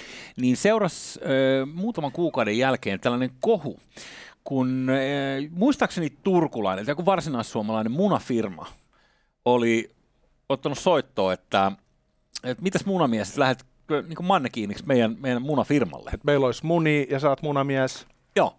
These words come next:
Speaker 2: Tehtäisikö yhteistyötä?
Speaker 1: Tässä voisi olla joku tällainen lu-, luontainen paikka näkyvyydelle, että pannaan Munamiehen lärvi tohon, tai Munamiehen muna, ö,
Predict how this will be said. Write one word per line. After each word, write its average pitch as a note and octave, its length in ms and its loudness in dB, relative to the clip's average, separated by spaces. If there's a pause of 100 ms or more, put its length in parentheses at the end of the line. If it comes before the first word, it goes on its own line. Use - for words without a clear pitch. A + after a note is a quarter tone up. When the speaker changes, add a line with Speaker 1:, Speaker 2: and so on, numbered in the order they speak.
Speaker 2:
Tehtäisikö D3 400 -2
yhteistyötä? C3+ 600 -2 (100)
Speaker 1:
Tässä F3+ 280 2
voisi F#3 200 2
olla D#3 160 6
joku C#3 160 0
tällainen A2+ 500 2 (360)
lu-, - 160 -8
luontainen C3 420 2
paikka B2+ 280 2
näkyvyydelle, F#2+ 560 -2
että - 160 -6
pannaan D3+ 240 0
Munamiehen C#3 600 4 (380)
lärvi C#3 320 2
tohon, G#2 380 -4 (260)
tai A2 100 2
Munamiehen A2 400 2
muna, D#3 260 2 (1400)
ö, F#2 60 -10